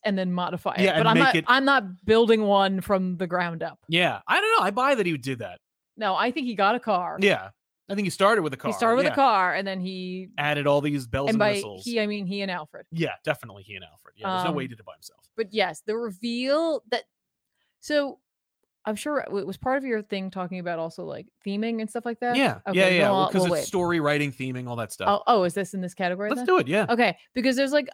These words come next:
Speaker 1: obviously an overwhelming theme in this movie about, like, darkness.
Speaker 2: Yes.
Speaker 1: Um, and not in an annoying way, in a
Speaker 2: No.
Speaker 1: way that, like, again,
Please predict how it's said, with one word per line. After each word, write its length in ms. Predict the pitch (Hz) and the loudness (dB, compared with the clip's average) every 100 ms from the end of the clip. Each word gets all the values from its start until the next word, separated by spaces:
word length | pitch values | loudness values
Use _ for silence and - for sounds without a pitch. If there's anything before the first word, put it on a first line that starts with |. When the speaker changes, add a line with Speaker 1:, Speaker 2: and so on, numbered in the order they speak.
| - | 2
Speaker 1:
obviously 460 | 233 233 233 233 | 4 4 0 -2
an 80 | 220 | 0
overwhelming 400 | 202 202 202 190 | 0 0 -2 -4
theme 280 | 180 180 180 | -8 -8 -8
in 140 | 170 180 | -6 -6
this 200 | 175 - | -6 -6
movie 300 | 185 175 170 | -6 -4 -4
about, 220 | 175 165 | -4 -4
like, 160 | 165 123 _ | -4 -8 _
darkness. 520 | 175 160 247 294 - - | -8 -4 0 -2 -4 -4
Speaker 2:
Yes. 320 | 127 - - - | -4 -4 -8 2
Speaker 1:
Um, 800 | 214 202 196 196 196 202 196 - _ _ - | 4 4 4 0 -2 -4 -8 -10 _ _ 0
and 260 | 208 202 | 0 2
not 200 | 208 208 | 2 2
in 120 | 214 208 | 2 0
an 120 | 190 | -2
annoying 400 | 185 180 202 247 | -4 -4 -2 0
way, 320 | 269 285 294 | 2 2 0
in 240 | 269 - 175 | -2 0 2
a 80 | 208 | 2
Speaker 2:
No. 80 | 196 | 2
Speaker 1:
way 220 | 220 226 | 2 4
that, 160 | 226 208 | 2 2
like, 220 | 214 202 - | 2 2 -2
again, 640 | 180 220 202 202 202 | 0 0 2 0 -4